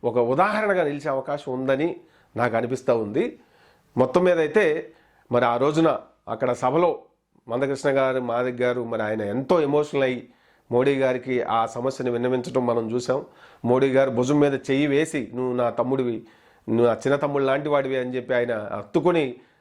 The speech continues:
"నేను చేయగలిగింది చేస్తానని" చెప్పి ఒక మాట అయితే ఇచ్చారు. ఆ,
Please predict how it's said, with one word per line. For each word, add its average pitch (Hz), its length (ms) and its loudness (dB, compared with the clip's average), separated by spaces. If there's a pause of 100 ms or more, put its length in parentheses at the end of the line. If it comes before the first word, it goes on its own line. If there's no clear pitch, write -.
(120)
"నేను 123 160 2
చేయగలిగింది 170 520 2
చేస్తానని" 135 460 -2
చెప్పి 117 160 -6
ఒక 110 100 -8
మాట 120 260 -2
అయితే 131 260 0
ఇచ్చారు. 160 420 0 (540)
ఆ, 143 380 2